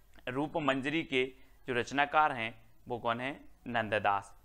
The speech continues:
नंददास हैं। अब नंद दोस्तों आपको पता है, ये देखो, ये सास,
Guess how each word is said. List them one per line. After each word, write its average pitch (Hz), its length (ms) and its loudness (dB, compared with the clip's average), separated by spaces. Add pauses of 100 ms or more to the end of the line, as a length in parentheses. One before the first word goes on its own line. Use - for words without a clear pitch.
(120)
नंददास 160 560 2
हैं। 180 180 -4 (380)
अब 190 120 6
नंद 180 360 -4
दोस्तों 190 420 -2
आपको 180 240 0
पता 170 280 0
है, 117 260 -4 (340)
ये 156 100 0
देखो, 123 380 -2 (340)
ये 147 120 0
सास, 151 640 2